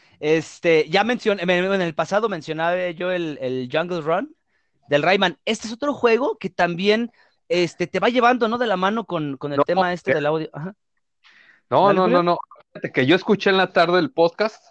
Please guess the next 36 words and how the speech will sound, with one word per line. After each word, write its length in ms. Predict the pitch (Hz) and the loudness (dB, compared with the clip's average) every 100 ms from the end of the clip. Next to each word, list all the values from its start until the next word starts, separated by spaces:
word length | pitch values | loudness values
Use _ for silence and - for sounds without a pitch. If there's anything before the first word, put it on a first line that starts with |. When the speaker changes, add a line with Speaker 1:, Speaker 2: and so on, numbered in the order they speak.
| _ _ _ _ _ | _ _ _ _ _
Speaker 2:
el 240 | 113 110 107 | -2 -2 0
pasado, 760 | 123 - 139 147 196 160 - _ | -2 2 2 4 2 0 -8 _
y 800 | 120 117 117 117 117 117 113 104 | -2 0 2 2 4 2 0 0
Jungle 400 | 143 160 165 139 | 0 4 4 6
Run 260 | 143 156 | 4 2
se 140 | 160 147 | 0 -4
queda 280 | 147 156 151 | -2 -2 -4
chico, 320 | 156 151 160 | -10 -4 -2
güey. 200 | 131 123 | 0 0
Juega 300 | 147 147 151 | 0 2 2
el 100 | 123 | 2
Rayman 400 | 131 147 151 123 | 0 0 0 0
Legends. 600 | 127 135 123 104 _ _ _ _ _ _ _ _ _ _ _ _ _ _ _ - | 0 0 -6 -10 _ _ _ _ _ _ _ _ _ _ _ _ _ _ _ 2
Speaker 1:
Oh, 220 | 226 262 | 4 4
sí, 240 | 165 254 - | 2 0 -2
Speaker 2:
Eh. 60 | 165 | -6
Speaker 1:
pues 140 | 208 | -6
ese 220 | 254 262 | 0 0
lo 100 | 240 | 0
jugué 220 | 190 185 | -4 -4
en 100 | 220 | -2
la, 220 | 233 202 - | -2 -4 -6
en 260 | 151 147 151 | -12 -10 -8
el 180 | 143 | -8
trescientos 400 | 160 208 - 226 | -8 -8 -6 -6
sesenta, 80 | 226 | 2
güey. 140 | 202 147 - - _ _ _ _ | 2 2 -4 -18 _ _ _ _
Speaker 2:
No, 300 | 110 147 196 131 | 0 2 2 2
exactamente. 840 | 123 - 156 - 156 143 147 135 | 0 2 -2 0 0 0 -2 -2
No, 280 | 123 170 185 | 2 2 2
no 120 | 160 | -2
mames, 380 | 139 143 156 - | -2 -2 -4 0
güey. 160 | 139 | 2
Ese 160 | 165 175 | 2 -2
pinche 360 | - 175 170 170 | -4 -6 -4 0
juego, 400 | 165 175 175 | 2 2 0